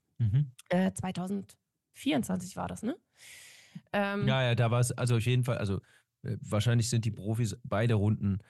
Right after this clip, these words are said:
Speaker 1: äh, im, im Regen gefahren, ähm, auf der Radstrecke. Also da war's relativ kühl. Also f-, da waren sicher gute, äh, gute, ähm, Bedingungen, f-, auch für Anne.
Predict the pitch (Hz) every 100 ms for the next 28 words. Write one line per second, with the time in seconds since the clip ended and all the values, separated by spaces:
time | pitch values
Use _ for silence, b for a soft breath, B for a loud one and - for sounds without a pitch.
0 | b b - 101 98 107 104 98 98 98
1 | 92 113 107 101 98 - - 95 101 120
2 | 120 - _ - 101 - - 90 98 -
3 | - 110 127 135 B B B B _ -
4 | 95 92 95 98 101 104 - - 120 92
5 | 101 107 104 107 - - 107 82 - 95
6 | 92 - - - - - 104 123 120 131
7 | 131 120 127 110 - 117 120 131 123 113
8 | 87 110 104 107 127 113 98 92 - -
9 | 123 131 135 113 113 117